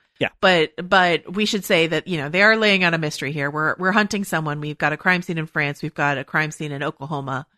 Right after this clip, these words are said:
Speaker 2: uh, at various points in time. You know, there's clues being dropped. Once again, it's hard for us to talk about since we've seen the next episode, but, uh, I don't know. Is there anything you wanna say about, I mean, is this a theory show?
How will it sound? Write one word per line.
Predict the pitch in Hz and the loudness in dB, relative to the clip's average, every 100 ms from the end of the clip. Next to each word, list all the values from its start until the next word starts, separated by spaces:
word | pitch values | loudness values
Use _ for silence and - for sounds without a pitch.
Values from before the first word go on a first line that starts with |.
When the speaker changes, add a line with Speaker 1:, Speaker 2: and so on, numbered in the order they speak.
| _ _ _ - | _ _ _ -4
Speaker 2:
uh, | 160 151 143 143 | 0 0 -2 -4
at | 139 | -6
various | 156 147 143 | -2 -2 -2
points | - 143 143 | -6 -8 -6
in | 143 | -12
time. | - 135 131 131 _ _ _ _ - | -6 -4 -4 -10 _ _ _ _ -12
You | 143 | -10
know, | |
there's | 131 131 | -8 -10
clues | - 233 202 175 170 165 - - - _ _ | -6 2 4 4 0 -4 -10 -12 -16 _ _
being | 170 160 | -6 -4
dropped. | 160 156 147 147 - - _ _ | 2 4 4 2 -6 -14 _ _
Once | 247 233 | -4 2
again, | 226 | 2
it's | 185 | 2
hard | 269 220 | 0 2
for | 196 | 0
us | - | 0
to | |
talk | - 139 | -2 0
about | - 120 - | -2 -4 -6
since | 135 - | -14 -12
we've | 147 | -14
seen | - 127 156 - | -10 -10 -10 -6
the | 143 | -6
next | - - | -6 -12
episode, | - - 78 165 | -16 -10 -8 -6
but, | - 127 117 - | 0 0 -2 -6
uh, | 151 139 135 139 _ _ | -6 -4 -6 -10 _ _
I | 196 | 2
don't | |
know. | 165 | 2
Is | 151 | 2
there | 165 | 2
anything | 214 226 233 | 4 2 2
you | |
wanna | 220 214 | 2 4
say | 214 196 | 4 4
about, | 190 175 - _ _ - - | 4 2 0 _ _ -6 2
I | |
mean, | 302 285 - _ - | 2 2 -6 _ 2
is | 294 277 | 2 4
this | 320 | 2
a | 240 | 0
theory | - 247 294 147 | 2 4 4 4
show? | - - - - | 0 -6 -8 -12